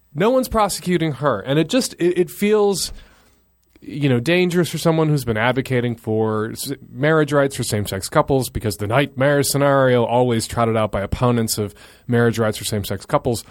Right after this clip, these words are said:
is, "Oh my God, then it's gonna be bigamy and polygamy and people marrying frogs and dogs and cats." And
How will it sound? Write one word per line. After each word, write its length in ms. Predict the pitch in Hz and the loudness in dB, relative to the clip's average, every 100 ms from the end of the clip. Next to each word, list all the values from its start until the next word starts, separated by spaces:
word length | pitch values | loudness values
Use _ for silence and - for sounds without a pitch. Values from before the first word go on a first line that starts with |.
| - - - | -20 -16 -6
is, 160 | 107 | -2
"Oh 160 | 139 202 | 2 2
my 140 | 185 | 2
God, 340 | 180 180 170 156 | 2 4 2 2
then 140 | 151 | 0
it's 100 | 156 | -2
gonna 180 | - 156 | -2 -2
be 500 | 143 143 139 135 127 | 0 0 0 -2 -4
bigamy 440 | 113 139 135 135 | -2 -2 0 -2
and 100 | 127 | -2
polygamy 520 | 120 131 123 123 120 117 | 0 0 2 0 0 0
and 180 | 110 | 0
people 200 | 104 107 | -2 -2
marrying 300 | 107 107 104 | 0 2 0
frogs 320 | 98 98 95 95 | -2 -4 -4 -6
and 80 | |
dogs 320 | 92 82 - - | -8 -10 -12 -16
and 80 | |
cats." 240 | - - - - - _ _ _ _ _ - - | -18 -20 -20 -20 -20 _ _ _ _ _ -16 -2
And 260 | 156 156 | 4 4